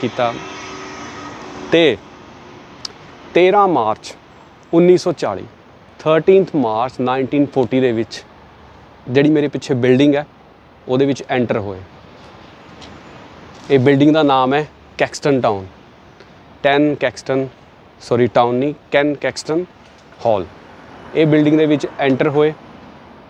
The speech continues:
ਤੇ ਇੱਥੇ ਮਾਈਕਲ ਓ ਡਾਇਰ ਨੇ,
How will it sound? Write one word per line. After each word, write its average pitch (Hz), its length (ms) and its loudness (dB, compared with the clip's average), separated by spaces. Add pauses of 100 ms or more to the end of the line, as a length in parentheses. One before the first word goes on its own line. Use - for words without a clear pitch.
(1040)
ਤੇ 147 280 4
ਇੱਥੇ 170 460 0
ਮਾਈਕਲ 135 400 0
ਓ 143 120 4
ਡਾਇਰ 123 340 2
ਨੇ, 110 240 -4